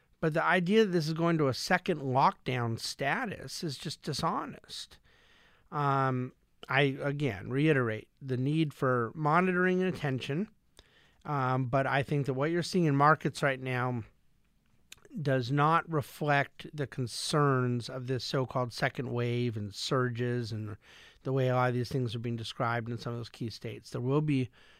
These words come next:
measures taken. There'll be some restrictions added here and there. We'll continue watching those data day over day, see where those things go. Uh, probably day over day. I gotta watch it day over day 'cause it's my job. I doubt it's really as important as more week over week,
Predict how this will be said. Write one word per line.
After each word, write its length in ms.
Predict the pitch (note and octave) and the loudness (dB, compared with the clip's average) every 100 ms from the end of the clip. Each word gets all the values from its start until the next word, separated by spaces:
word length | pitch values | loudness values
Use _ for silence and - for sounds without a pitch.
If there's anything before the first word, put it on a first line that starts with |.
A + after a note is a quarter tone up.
| _ | _
measures 440 | C#3 D#3+ D#3+ F3+ - | 2 4 6 2 2
taken. 380 | F3 D#3+ D#3 D3 | 0 0 0 -2
There'll 160 | B2 | -2
be 100 | A#2 | -4
some 220 | G#2+ B2 | -6 -6
restrictions 840 | A#2 - F#3+ F3+ - E3+ E3 D3 - | -6 -2 -2 0 0 2 2 0 -6
added 380 | D#3 D3 D3 C#3 | -2 0 0 -2
here 220 | A2 E3 | -2 0
and 140 | D#3+ C#3 | 2 2
there. 300 | B2+ B2+ A#2 _ - - - | 2 0 -2 _ -20 -20 -12
We'll 140 | B2+ | -10
continue 380 | - C3 D3 C3+ | -8 -2 2 4
watching 340 | C#3 C#3+ - | 4 4 2
those 100 | C3+ | -2
data 360 | A2+ C3+ C3 B2+ | 0 0 2 0
day 240 | A#2+ B2+ | -2 -2
over 160 | B2 A#2+ | 0 -2
day, 260 | A2+ A#2 A2 | -4 -4 -6
see 220 | - C3+ | -6 -4
where 120 | A#2+ | -4
those 220 | A#2 A2 | -4 -8
things 300 | - A2+ A2 | -8 -10 -8
go. 520 | - F3 E3 G#2+ A2 - - - - _ - | -2 0 0 -2 -12 -18 -20 -20 -20 _ -6
Uh, 160 | A#2+ | -4
probably 340 | A#2+ - D4+ G#3+ | -4 0 2 2
day 200 | E3 E3 | 4 4
over 160 | D3 | 4
day. 260 | B2+ C3+ C#3+ | 0 0 2
I 180 | D#3 F#3+ | 4 4
gotta 200 | F3 C#3 | 4 4
watch 260 | B2 - | 2 0
it 40 | B2+ | -4
day 100 | B2 | -2
over 160 | A2 | -2
day 160 | A2 B2 | -4 -6
'cause 160 | C3+ B2+ | -6 -6
it's 140 | A2+ | -4
my 100 | C3 | -6
job. 440 | A2 A2 A2 A#2 | -4 -6 -6 -4
I 60 | B2 | -4
doubt 360 | A2+ B2 C#3 C3 | -4 -2 0 -2
it's 220 | A#2 C3 | -6 -6
really 240 | C3 A#2+ | -4 -2
as 140 | A#2 G#2+ | -4 -6
important 640 | G2+ - C#3 C#3 F3 F3+ | -10 -4 -4 -2 -2 -2
as 220 | A#2 G2+ | -2 -2
more 180 | C3 A#2 | -2 -2
week 260 | B2+ C3 C3 | -4 -4 -4
over 180 | A#2 | -4
week, 340 | A2+ B2 E3 | -4 -2 -4